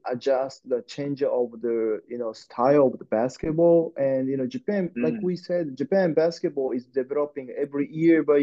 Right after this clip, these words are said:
Speaker 1: year. So we cannot stick, like, in a past good experience or past successful experience. We always need, you know, like our friend David Nurse always use the phrase,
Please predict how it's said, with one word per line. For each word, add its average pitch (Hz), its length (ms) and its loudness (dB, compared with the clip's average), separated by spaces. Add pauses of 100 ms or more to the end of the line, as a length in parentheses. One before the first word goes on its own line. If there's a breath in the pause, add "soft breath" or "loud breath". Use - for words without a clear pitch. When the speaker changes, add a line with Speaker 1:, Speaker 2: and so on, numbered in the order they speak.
(100)
Speaker 1:
year. 139 380 2 (340)
So - 160 0
we 143 240 2
cannot 180 560 -2
stick, - 640 2
like, 131 200 4
in 123 100 0
a 120 60 -4
past 156 580 -6
good 135 320 0
experience 131 800 2
or 110 220 -2
past 147 320 -6
successful - 580 -4
experience. 117 840 2 (340 loud breath)
We 170 180 8
always 160 360 4
need, 139 200 -6
you 247 120 4
know, 180 180 6
like 139 280 4
our 143 160 2
friend 160 400 -2
David 151 320 0
Nurse 135 300 -6
always 135 420 -4
use 131 240 -6
the 127 80 -8
phrase, 123 500 -6